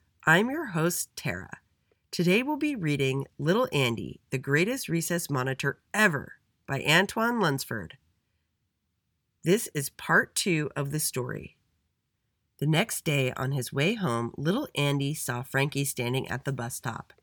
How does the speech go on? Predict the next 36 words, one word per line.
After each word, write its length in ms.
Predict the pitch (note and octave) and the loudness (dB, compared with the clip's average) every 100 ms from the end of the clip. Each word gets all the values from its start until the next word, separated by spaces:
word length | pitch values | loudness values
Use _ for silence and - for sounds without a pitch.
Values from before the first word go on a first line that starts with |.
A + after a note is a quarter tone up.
| _ _ _ _ _ | _ _ _ _ _
He 100 | A3+ | -2
said, 280 | - D#3+ - | 0 0 -2
"Frankie, 640 | - D4 G#4 - F#3+ A3+ _ _ - | 0 2 2 0 -2 -4 _ _ -2
why 180 | C4+ | 0
are 160 | E4 C4+ | 2 0
you 160 | B3 A#3 | 0 -2
looking 320 | A#3+ A#3+ B3 | -2 -2 -6
so 220 | - B3+ | -2 -2
sad?" 560 | - - G#4+ A#3+ C#3 C3+ _ _ _ _ _ _ _ _ - | -2 -2 -2 -2 -4 -8 _ _ _ _ _ _ _ _ -2
"I 100 | A3+ | 0
have 220 | D4 A3 | 4 4
an 80 | C#3+ | 4
appointment 480 | B2 - G3 C#3+ C#3 | 0 2 2 4 0
with 180 | C3 C3+ | -2 -2
my 160 | B2+ | -4
dentist 580 | B2 C#3 D#3+ C#3+ A2+ - - | -2 0 0 0 -6 -8 -8
and 100 | B2+ | -6
the 100 | B2 | -6
bus 360 | - D#3 E3+ | 2 4 4
is 160 | B2+ A#2+ | 0 -6
late. 460 | A#2 C3+ A#2 - - _ _ _ | -2 -2 -4 -12 -18 _ _ _
I'm 160 | F#3 B3 | 0 4
not 200 | G3 D3 | 4 2
sure 160 | - | 2
if 100 | D3 | 2
I'll 120 | F3+ F3+ | 2 0
get 260 | G3+ A3+ | -2 0
there 180 | E3 C#3+ | 0 0
on 180 | C3 C3+ | 0 -2
time 280 | C#3+ C3+ C#3 | 0 0 0
before 380 | C#3 - C3 | -2 -4 -4
his 200 | D#3 E3+ - | -2 -4 -6
office 320 | B2+ C3 F3 | -8 -6 -8
closes," 480 | - G3 C4+ F#3 C3 | -6 -4 -2 -2 -4
she 160 | - | -6
cried. 480 | A#2 - B2 E3 G#3 | -8 -6 -4 -4 -6